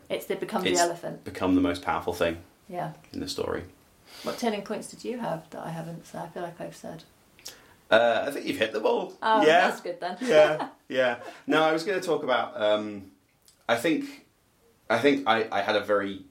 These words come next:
Speaker 2: clear idea as I was coming on stage into, I think, our third or fourth scene, that I was gonna be having a heart problem.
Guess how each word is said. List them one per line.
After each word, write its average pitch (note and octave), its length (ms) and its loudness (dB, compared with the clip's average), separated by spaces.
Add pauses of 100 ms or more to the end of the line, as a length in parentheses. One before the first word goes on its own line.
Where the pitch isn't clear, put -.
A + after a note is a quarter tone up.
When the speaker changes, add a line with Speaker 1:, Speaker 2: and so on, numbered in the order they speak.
(260)
Speaker 2:
clear G2+ 560 6
idea F2+ 680 2 (440)
as G2 220 4
I F#2+ 80 4
was F#2 160 -2
coming F2+ 300 -4
on E2 100 -10
stage E2+ 400 -2
into, F2 640 -6 (240)
I - 60 -20
think, A#2+ 260 -2
our A#2+ 100 8
third A#2+ 360 2
or A#2+ 100 0
fourth A#2+ 320 0
scene, A#2+ 440 0 (360)
that - 100 4
I G2 140 6
was F#2 180 -2
gonna F#2 300 -2
be F2+ 260 -4
having D#2+ 380 -6
a D2+ 80 -8
heart D#2 320 -6
problem. E2+ 560 -6